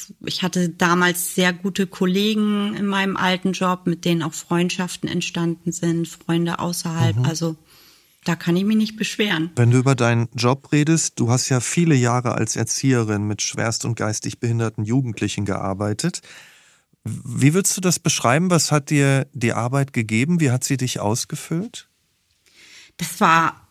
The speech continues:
Speaker 1: also ich hab meine, meine Arbeit geliebt und ich bin auch heute noch manchmal traurig, dass ich den Job nicht mehr machen kann.
Speaker 2: Mhm.
Speaker 1: Äh, weil mit diesen schwerst behinderten Kindern und ich hatte ja meist die Jugendlichen, das war einfach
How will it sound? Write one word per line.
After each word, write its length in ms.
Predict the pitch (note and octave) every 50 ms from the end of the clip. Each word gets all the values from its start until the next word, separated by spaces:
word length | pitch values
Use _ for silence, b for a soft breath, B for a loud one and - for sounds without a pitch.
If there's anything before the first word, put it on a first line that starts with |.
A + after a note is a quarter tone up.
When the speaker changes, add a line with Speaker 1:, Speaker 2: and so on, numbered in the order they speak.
| _ -
Speaker 1:
also 280 | - - E3+ E3+ F3+ F3+
ich 240 | - - - - G#3
hab 120 | G3 -
meine, 440 | F#3+ F#3+ F#3 F#3 F#3 F3+ F3 - - -
meine 500 | - F#3+ F3+ F#3+ A3+ A#3+ B3 A#3+ - -
Arbeit 400 | - G#3 A#3 A#3+ A#3 A3+ A3 A3
geliebt 400 | - - G3+ G3+ A3+ B3 B3 -
und 60 | G#3+ G3+ F#3+
ich 80 | -
bin 120 | - G#3 G3+
auch 180 | G3+ - -
heute 180 | A3+ G#3+ G#3+ -
noch 80 | A3+ G#3+
manchmal 360 | A3 G#3 - - - G#3 F#3
traurig, 520 | - - - G3+ G#3 G#3+ G#3+ G#3+ G#3 -
dass 240 | - G3+ G3 - -
ich 140 | G#3 - -
den 200 | - G3 F#3+ F#3+
Job 260 | - F#3+ F3+ F3+ -
nicht 280 | G#3 B3 - - - -
mehr 120 | F#3 F3
machen 360 | E3+ E3+ E3+ - - F#3 F3+
kann. 360 | F3 - - F3 F3+ G3+ B3+ D#4+ - - -
Speaker 2:
Mhm. 460 | A#2+ A#2 A#2 A2+ A#2+ C3 C#3 D3 D3 B B B B B -
Speaker 1:
Äh, 220 | A3 G#3+ G#3 G#3 G3+
weil 140 | F#3+ G#3 G#3
mit 160 | G#3 G#3+ G#3
diesen 280 | - G#3 G3+ G#3 A3 G#3
schwerst 460 | - - - G#3+ A3 A3 A3 A3 -
behinderten 640 | - G#3+ G3+ G#3+ A3 A3 A3 G#3+ G#3+ - G#3 G#3+ -
Kindern 440 | - A3+ A3 A3+ A3 G#3+ G#3 G3+
und 240 | - F3 F#3 F3+ - - - - - -
ich 120 | - -
hatte 160 | E3 - -
ja 100 | E3+ D#3+
meist 320 | D#3 D#3+ D#3+ F3 E3+ - -
die 100 | D#3+ D#3
Jugendlichen, 720 | F3 G#3+ A3 A#3+ G3 - - D#3+ D#3 - G#3 A3 C#4+ - B B B B B B B B B B B B _ -
das 260 | G3+ - - - -
war 160 | F#3 F3+ -
einfach 680 | - F#3+ G3 - - G#3+ G#3 G3+ F#3+ - - - -